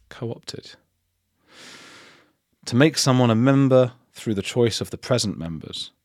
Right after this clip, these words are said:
co-opted onto the committee last June. I don't think it's the word I'm looking for, is it? Someone will tell me, or maybe it is, integrated or whatever.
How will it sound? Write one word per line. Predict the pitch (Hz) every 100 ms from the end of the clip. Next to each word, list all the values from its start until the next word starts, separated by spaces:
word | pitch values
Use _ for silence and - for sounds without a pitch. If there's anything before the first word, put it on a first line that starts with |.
| _ _ -
co-opted | - 107 - - - 110 -
onto | 95 92 -
the | 90
committee | 90 98 95 -
last | 82 82 -
June. | 95 90 - _ _ _ _ _ _ _ _ _ _ -
I |
don't | 160
think | 143
it's | 113 -
the |
word | 95 90
I'm | 82
looking | 120 - 107
for, | - 82
is | 110
it? | 92 - _ _ _ _ _ _
Someone | - - 226 226 214
will | 190
tell | - 147
me, | 147
or | 165
maybe | 254 233
it | 139
is, | 135 98
integrated | 135 131 135 131 127 139 131
or | 127
whatever. | 120 117 123